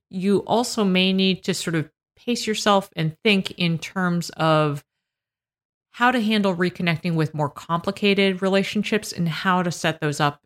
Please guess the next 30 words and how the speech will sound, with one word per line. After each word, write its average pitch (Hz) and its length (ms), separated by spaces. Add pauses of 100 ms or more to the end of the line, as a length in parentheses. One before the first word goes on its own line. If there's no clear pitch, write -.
(120)
in 160 120
a 151 80
way 143 220
that 139 180
will 139 120
reduce 139 640
stress - 360
points. - 400
I 185 100
know 196 140
that's 190 220
all 175 160
a - 20
little 165 240
vague. 156 460 (300)
You 170 100
know, 156 80
my 156 200
situation 156 600
is 147 140
very 143 180
particular, 151 520
so 156 120
I'm 147 80
not 147 140
gonna 143 140
go 147 140
into 151 260
it, 151 220
but, 160 240